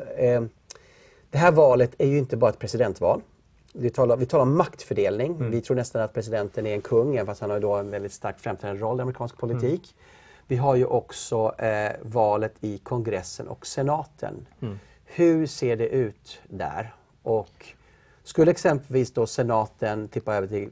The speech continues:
Speaker 1: Demokra-, Demokraterna och kongressen har så Demokraterna, så blir ju presidenten en lame duck, eller
Speaker 2: Mm,
Speaker 1: hur?
Speaker 2: mm.
Speaker 1: Han kan inte göra någonting egentligen.
Speaker 2: Nej.
Speaker 1: Nej. Eh, hur ser det ut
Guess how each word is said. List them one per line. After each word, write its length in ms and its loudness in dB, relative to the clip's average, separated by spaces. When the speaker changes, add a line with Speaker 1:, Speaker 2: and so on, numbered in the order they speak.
Speaker 1:
Demokra-, 400 -4
Demokraterna 800 -2
och 360 -6
kongressen 420 -4
har 60 -2
så 100 -8
Demokraterna, 640 -4
så 160 -4
blir 120 -2
ju 100 -4
presidenten 460 -8
en 100 -4
lame 240 -4
duck, 280 -6
eller 140 0
Speaker 2:
Mm, 260 2
Speaker 1:
hur? 60 -6
Speaker 2:
mm. 100 -8
Speaker 1:
Han 100 -4
kan 100 0
inte 140 -4
göra 200 2
någonting 280 -4
egentligen. 320 -10
Speaker 2:
Nej. 120 -4
Speaker 1:
Nej. 200 -6
Eh, 340 2
hur 160 6
ser 160 0
det 60 6
ut 280 -6